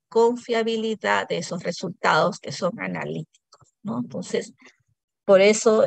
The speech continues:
eh, como parte de las, de los procesos conexos, de hecho es una actividad, en este caso laboratorios, tanto de monitoreos ambientales,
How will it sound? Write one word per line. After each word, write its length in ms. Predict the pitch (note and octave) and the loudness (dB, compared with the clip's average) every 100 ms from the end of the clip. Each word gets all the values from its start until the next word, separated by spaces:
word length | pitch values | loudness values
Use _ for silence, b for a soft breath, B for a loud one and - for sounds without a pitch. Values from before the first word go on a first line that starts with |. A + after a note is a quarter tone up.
| - | 2
eh, 220 | F3+ F3 | 0 0
como 300 | - F3 F3 | -2 -4 -2
parte 720 | - G#3 G#3 - - G#3+ G#3 | 4 4 4 0 0 2 2
de 460 | G#3 F#3 F3 F3+ F#3+ - _ _ _ _ _ G3 | 0 0 0 -2 -6 -12 _ _ _ _ _ -4
las, 440 | F#3+ F3 F3+ - | 2 2 0 -6
de 140 | - F#3 | -2 -2
los 100 | G3+ | -2
procesos 580 | - G3 G#3 - G3+ - | -6 -4 -4 -4 -6 0
conexos, 640 | A3+ A3+ A#3 A#3+ A#3 A3+ | 0 2 0 0 -2 -2
de 140 | F3 D#3+ | -2 -4
hecho 160 | - | -4
es 120 | G3 | -8
una 140 | G3+ G#3 | -6 -6
actividad, 600 | - B3 A#3+ A#3+ A#3+ A3 | -4 -4 -2 0 0 0
en 140 | G#3+ | -2
este 240 | G3 - G3 | -6 -10 -6
caso 320 | - G#3+ G#3 | -4 -2 -2
laboratorios, 760 | G3+ G3 F3 G3 - - - - | 0 0 0 0 0 0 0 0
tanto 360 | - A#3+ B3+ | 0 2 2
de 100 | A#3+ | 2
monitoreos 720 | A#3 A3 A3 - A3+ A3+ A#3+ | -2 -4 -6 -2 0 0 -2
ambientales, 880 | B3 A#3+ B3+ B3 - C#4 C4+ A#3+ B3 | -4 -2 -2 -2 4 6 6 4 0